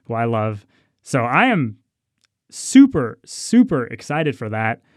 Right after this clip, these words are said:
I did not expect Science Saru of all studios to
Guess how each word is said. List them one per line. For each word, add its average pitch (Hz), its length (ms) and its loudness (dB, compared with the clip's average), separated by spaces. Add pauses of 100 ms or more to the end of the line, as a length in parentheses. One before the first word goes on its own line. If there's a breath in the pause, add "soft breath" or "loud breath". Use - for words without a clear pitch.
(440)
I 175 120 2
did 247 140 0
not 185 220 0
expect 170 340 -6
Science 147 300 -4
Saru 165 280 -2
of 135 80 -4
all 123 140 -4
studios 143 500 -6
to 107 220 -8